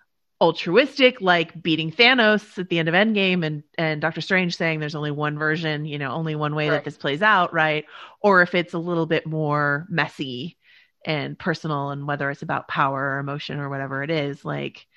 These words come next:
Speaker 1: yeah, that's something, something to keep an eye on, right?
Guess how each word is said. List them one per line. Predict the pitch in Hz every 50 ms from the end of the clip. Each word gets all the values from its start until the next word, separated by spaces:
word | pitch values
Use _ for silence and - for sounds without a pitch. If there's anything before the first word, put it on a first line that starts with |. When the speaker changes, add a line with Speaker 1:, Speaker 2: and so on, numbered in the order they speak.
| _ _ _ _ _ _ _
Speaker 1:
yeah, | 226 196 143 151 160
that's | - 180 - -
something, | 170 170 - 165 160 151 156 175 _ _ _ _ _ _ _ _ _ _ _
something | - 240 247 254 240 233
to | 226
keep | - - 269 254
an | 254 247
eye | 233 214 185 165
on, | 147 143
right? | 147 151 165 190 -